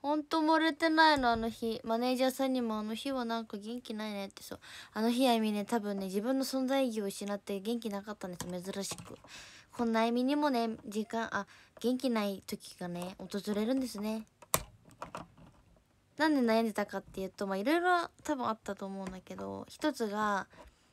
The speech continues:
エスエムアール、ひ-、個人企画？エスエムアールすることになって、あゆみの、みんなはさ、踊ってみた、歌ってみたとかやってたから、あゆみエスエムアールで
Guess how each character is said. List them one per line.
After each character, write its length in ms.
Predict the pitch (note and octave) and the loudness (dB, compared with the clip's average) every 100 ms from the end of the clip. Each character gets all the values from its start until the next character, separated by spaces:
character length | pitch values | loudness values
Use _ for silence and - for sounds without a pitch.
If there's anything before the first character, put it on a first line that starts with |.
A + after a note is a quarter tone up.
| _ - | _ -2
エ 120 | A#3+ | 0
ス 160 | A#3+ C#4 | 2 2
エ 160 | C4+ | 2
ム 180 | C4 C4 | 4 2
ア 60 | B3 | 2
ー 60 | |
ル、 220 | F#3+ F#3 - | 0 -6 -10
ひ-、 140 | - - - | -16 -18 -8
個 140 | - | -2
人 180 | A#3 C4 | 2 2
企 140 | B3+ - | 0 -2
画？ 400 | A3+ - F#3 B3+ - - - _ _ _ - - _ | -4 -4 -8 -10 -14 -20 -20 _ _ _ -20 -20 _
エ 180 | F#3+ G#3+ | -4 -2
ス 160 | - A3+ | 0 0
エ 120 | A3 | 2
ム 140 | A3 | 2
ア 60 | A3 | 0
ー 40 | |
ル 60 | G3 | -2
す 160 | G3 G3 | -6 -8
る 100 | G3 | -10
こ 120 | G3 | -10
と 120 | - | -10
に 100 | F#3+ | -8
な 120 | F#3 | -8
っ 40 | F#3 | -10
て、 520 | - - F#3+ F#3 - _ - - - - | -10 -6 -4 -6 -10 _ -20 -20 -20 -6
あ 100 | A3+ | 0
ゆ 80 | C4 | 2
み 80 | |
の、 140 | C4 C#4 | 2 2
み 140 | C#4 | 2
ん 60 | D#4+ | 4
な 80 | E4+ | 4
は 80 | |
さ、 200 | B3 G3+ G3 _ - | 4 -2 -4 _ -6
踊 240 | G3 G#3 | -4 -2
っ 20 | |
て 120 | - | -4
み 80 | G#3+ | -4
た、 80 | G3+ | -4
歌 100 | F#3+ | -6
っ 20 | |
て 120 | F#3+ | -4
み 100 | G3+ | -6
た 80 | F#3+ | -8
と 120 | F#3 | -10
か 100 | - | -10
や 60 | F#3 | -12
っ 40 | |
て 100 | F3 | -10
た 20 | G3 | -12
か 120 | F3+ | -10
ら、 260 | F#3 F#3 G3 - - - - - - | -8 -10 -12 -20 -20 -20 -20 -18 -4
あ 100 | A3+ | 0
ゆ 60 | |
み 180 | A#3 A#3 | 4 4
エ 60 | A3+ | 2
ス 160 | - | 2
エ 80 | A3+ | 0
ム 120 | A3+ | 2
ア 60 | A3+ | 0
ー 80 | G3 | -2
ル 100 | F#3 | -6
で 360 | G3 F#3 F#3 | -6 -6 -10